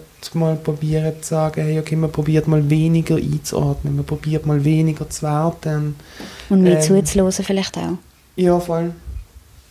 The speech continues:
Speaker 1: Und Sachen ernst nehmen, aber nicht zu ernst nehmen. <laughs> Ich glaub, das würde auch helfen. <laughs> Also, das tönt komisch vielleicht, wenn man das so sagt, aber ich glaub, es ist genau das. Aber vielleicht,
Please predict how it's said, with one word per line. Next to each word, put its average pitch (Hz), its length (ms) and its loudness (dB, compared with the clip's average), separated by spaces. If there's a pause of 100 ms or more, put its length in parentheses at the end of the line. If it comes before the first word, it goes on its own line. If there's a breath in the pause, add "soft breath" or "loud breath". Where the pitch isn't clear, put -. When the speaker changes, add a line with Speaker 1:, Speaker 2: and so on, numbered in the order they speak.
(460 loud breath)
Speaker 1:
Und 165 140 -4
Sachen 170 240 2
ernst 180 500 0
nehmen, 185 120 2
aber 156 180 0
nicht 156 240 -4
zu 170 200 -4
ernst 156 440 -2
nehmen. 143 180 -2
<laughs> - 0 - (140)
Ich - 80 -8
glaub, 190 220 2
das 175 280 0
würde 156 260 -4
auch 147 160 -4 (140)
helfen. 165 480 -2
<laughs> - 840 -4
Also, 160 180 0 (760 loud breath)
das 156 120 -6
tönt 175 240 4
komisch 170 340 2
vielleicht, 160 380 -2
wenn 151 100 0
man 151 100 -2
das 156 180 -6
so 156 100 -4
sagt, 151 360 -4
aber 151 100 -4
ich 147 120 -8
glaub, 151 220 -4
es 147 120 -6
ist 151 160 -8
genau 147 280 -2
das. 147 420 -4
Aber 147 80 -6
vielleicht, 156 320 -2